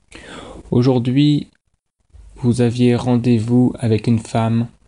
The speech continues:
matchée sur une application de rencontre, une application de votre système de réalité augmentée de votre implant. Vous l'avez attendue dans un bar. Elle n'est pas venue.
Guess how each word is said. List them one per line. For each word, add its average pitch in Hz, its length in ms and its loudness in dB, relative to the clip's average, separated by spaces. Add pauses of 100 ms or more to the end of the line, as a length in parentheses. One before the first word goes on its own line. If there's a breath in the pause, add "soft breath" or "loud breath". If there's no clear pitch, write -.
(380)
matchée 113 640 0
sur 104 380 -4
une 104 120 0
application 101 840 -2
de 101 100 -2
rencontre, 98 800 -6 (500)
une 117 80 2
application 110 720 -4
de 104 120 -4
votre 104 640 -4 (600)
système 113 380 -2
de 110 100 0
réalité 107 760 -2
augmentée 104 540 -4
de 101 120 0
votre 101 340 -4
implant. 104 400 -6 (1160 loud breath)
Vous 117 80 0
l'avez 117 300 2
attendue 123 560 0
dans 120 240 -2
un 113 80 0
bar. 98 520 -4 (1000)
Elle 113 180 2
n'est 110 100 2
pas 110 220 -2
venue. 101 400 -8